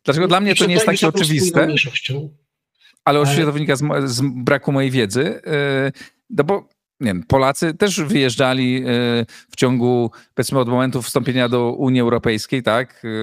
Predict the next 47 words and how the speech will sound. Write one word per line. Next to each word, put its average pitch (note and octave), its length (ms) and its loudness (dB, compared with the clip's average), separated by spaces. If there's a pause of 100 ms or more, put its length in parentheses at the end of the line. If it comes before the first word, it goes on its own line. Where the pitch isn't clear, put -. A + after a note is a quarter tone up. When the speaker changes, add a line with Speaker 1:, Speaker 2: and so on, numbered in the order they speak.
(520)
Speaker 1:
E, A2+ 40 -4
setki B2+ 340 -2
tysięcy, A#2 520 0
a A2 40 0
nawet G#2+ 220 -2
miliony A#2 360 2
Polaków G#2 480 -2
opuściło B2 640 -2
Polskę, A#2 640 -2 (300)
a - 80 -2
nie D#4+ 120 -2
dlatego, F3+ 320 0
że C#3+ 100 -2
nienawidziło C#3 480 0
tej A#2 140 -2
Polski, G2+ 280 -4
tylko C#3+ 140 -4
dlatego, C3+ 280 0
że C3 60 2
w C3 80 -4
Londynie B2 340 2
można B2+ 220 2
było A#2+ 140 2
lepiej, C3+ 380 -2
e, C3 280 0 (100)
zarabiać, C#3 500 0
tak? A2+ 180 -2
No, C3 80 -2
w B2 40 -2
Izraelu C3 340 0
też D3+ 140 0
można B2+ 220 0
było A#2 140 2
lepiej A#2 300 0
żyć A#2 240 -2
niż, A#2 240 -2 (340)
e, B2 160 0
w A2 60 -2
Rosji, B2 320 0
co B2+ 120 -6
dla A#2+ 120 2
mnie B2+ 140 0
nie C3+ 100 0
oznacza C#3 360 0 (480)
automatycznie B2 720 0 (400)
niechęci A#2+ 680 0
do, A2 260 2